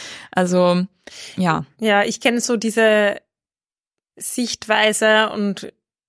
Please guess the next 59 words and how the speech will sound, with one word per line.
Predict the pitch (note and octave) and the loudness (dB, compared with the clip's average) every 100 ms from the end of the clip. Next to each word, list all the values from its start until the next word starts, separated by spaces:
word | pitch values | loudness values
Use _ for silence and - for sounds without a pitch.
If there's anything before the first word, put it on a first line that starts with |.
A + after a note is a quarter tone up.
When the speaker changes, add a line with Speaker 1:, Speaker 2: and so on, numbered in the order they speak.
| _ _ _ _ | _ _ _ _
Speaker 2:
wie | G#3+ G3+ | -8 -4
gesagt, | G3 - - | -4 -4 -8
ich | F3+ | -8
bin | G3+ | -6
jetzt | F#3 | -4
auch | G3 | -6
keine | - G3 | -6 -10
Pädagogin, | - G3+ G3+ G3+ A3 | -6 -6 -4 -2 0
aber | G3 F#3+ | 0 0
diese | F#3+ | 0
Sichtweise, | F#3+ G3+ - G3 F#3+ G3+ | -2 -6 0 2 2 -2
okay, | - G3 | -4 -4
wenn's | F#3+ G3 | -2 -2
eine | F#3+ G3+ | -2 -2
erzählte | - G3+ - G#3+ G#3+ G#3+ | -4 -4 0 2 2 0
Geschichte | G3+ - G#3+ - | -2 -2 -4 -2
ist, | G3 F#3 - | -2 -2 0
dann | F#3+ F#3+ - - - _ | 0 -2 -6 -20 -20 _
können | - G#3 G#3 G#3 - | 0 2 2 0 -4
Kinder | - A3 G#3 | 0 2 2
ganz | G3 F#3+ - | 0 -2 -2
gut | G#3+ - | -4 -2
filtern, | A3 A3+ A3+ G#3 | 0 0 0 -2
was | F#3+ - | -2 -2
sie | G#3 G3+ G3+ G3+ _ | -2 0 0 -2 _
davon | - G#3+ G#3 G3+ | -8 -6 -2 0
in | G3+ | 0
ihrer | G#3 G3 | 0 0
eigenen | - F#3+ F#3+ | 0 -2 -2
Vorstellungskraft | - F3+ - G3 F#3+ F3+ - F3+ F#3 - - - - - _ | 0 -2 0 -2 -2 -4 -2 -2 -2 -4 -14 -16 -20 -20 _
nehmen | F#3+ G#3 G#3+ | 0 2 4
und | G3+ G3 | 2 0
verarbeiten | - G3 G#3+ - A3+ | -2 0 0 0 -2
können | G#3+ G3+ | 0 0
und | G3 F#3+ | 0 -2
was | F#3+ | 0
nicht, | G#3 G#3+ - | 0 0 0
anders | F3+ F#3+ - | 0 0 -2
wie | G3 | -6
zum | F#3+ | -6
Beispiel | F#3 F#3+ | -6 -4
bei | F#3 | -2
einem | F3+ F3+ F3 | 0 -2 0
Film | G#3+ G3 G3 | 2 4 2
oder | - F3 | 0 -4
so, | - F3+ F3+ | -2 -2 -4
wo | F3+ | -4
man | F#3 F3+ | -4 -4
das | F3 | -4
ja | F3+ | -4
in | F3+ F#3 F#3+ F3+ | -4 -4 -4 -4
voller | - F#3+ | -2 0
Ladung | F#3 F3 F#3 - | 0 0 -2 -4
abkriegt, | - - G3 - - | -8 -6 -6 -6 0
<laughs> | |
die | A#3 G#3 | 0 0
Bilder | - G#3+ G#3 G3+ | 2 2 4 2
und | G#3 F#3+ | 2 2
so | G#3 F#3+ | 2 0